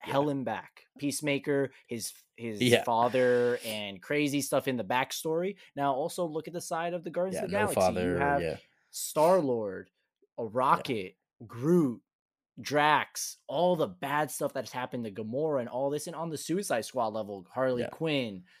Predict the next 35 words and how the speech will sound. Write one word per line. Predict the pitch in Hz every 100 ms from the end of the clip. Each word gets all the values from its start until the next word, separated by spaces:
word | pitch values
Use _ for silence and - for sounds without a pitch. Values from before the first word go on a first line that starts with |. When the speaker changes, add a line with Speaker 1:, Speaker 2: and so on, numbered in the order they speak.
| _
Speaker 2:
De-, | 139 147 -
all | 123 151 180 165
these | 127 104 -
people, | - 180 180 123
like, | 117 117
they've | 160 160
just | 139 156 -
been | 151 143
through | 135 120
hell | 135 135
and | 123 107
back, | 110 135 170 -
and | 127
it's | 120
all | - 131 135 135 123 _ _ _ -
about | 123 98 127 -
Speaker 1:
And |
it | -
Speaker 2:
family | 123 117 101
Speaker 1:
gets | 98 101 110
Speaker 2:
for |
him | 98
and | 82
Speaker 1:
that, | -
Speaker 2:
how | 120 117 117
Speaker 1:
that, | 110
Speaker 2:
you | 82
can | - 113
better | 107 120 110
Speaker 1:
the |
Speaker 2:
yourself. | 101 113
Speaker 1:
comedic | 110 104 95 120
Speaker 2:
Exactly. | 113 92 - _ -
Speaker 1:
interest | 107 98 98 95 -
is, | 90 -